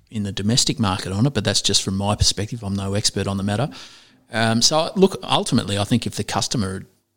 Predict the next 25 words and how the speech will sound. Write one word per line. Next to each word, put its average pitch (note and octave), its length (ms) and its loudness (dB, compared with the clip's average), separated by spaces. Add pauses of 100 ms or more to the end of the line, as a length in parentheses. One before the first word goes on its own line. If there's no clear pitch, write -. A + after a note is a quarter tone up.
(480)
demands G2 520 0
it - 360 -6
and, G2+ 460 -2
uh, G2 240 -2
are - 40 -10
prepared G2+ 300 2
to G#2 80 -2
pay G2+ 300 4
the G2 80 -2
premium G2+ 560 0
for G#2+ 440 2
it, - 140 -10
then G2+ 340 -2
I F#2 240 -4 (200)
would G#2 100 -18
imagine G#2+ 380 0
we A2 100 6
would. C#3 300 -2
But G#2 180 -2
for - 160 -10
the G#2 80 -4
time G#2+ 280 2
being, G2+ 200 0
there's G2+ 140 0
no G#2 280 0